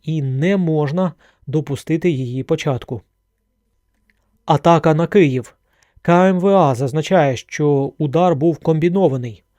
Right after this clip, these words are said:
Російські воєнні злочинці в ніч перед другим вересня атакували Київ балістичними ракетами. Кілька їхніх груп хвилями рухалися на столицю.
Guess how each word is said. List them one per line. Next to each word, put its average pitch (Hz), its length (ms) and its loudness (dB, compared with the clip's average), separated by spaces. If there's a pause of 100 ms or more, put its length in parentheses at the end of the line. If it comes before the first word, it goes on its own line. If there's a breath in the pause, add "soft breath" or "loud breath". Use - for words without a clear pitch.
(300)
Російські 147 460 -2
воєнні 180 400 0
злочинці 151 640 -2
в 117 60 -10
ніч 175 240 -4
перед 160 340 2
другим 175 340 -2
вересня 139 600 -2 (320 loud breath)
атакували 156 680 2
Київ 165 340 0
балістичними 151 720 -4
ракетами. 143 560 -2 (640 soft breath)
Кілька 202 280 0
їхніх 165 380 0
груп 143 320 -2
хвилями 139 580 -2
рухалися 160 520 0
на 147 120 -4
столицю. 175 640 -2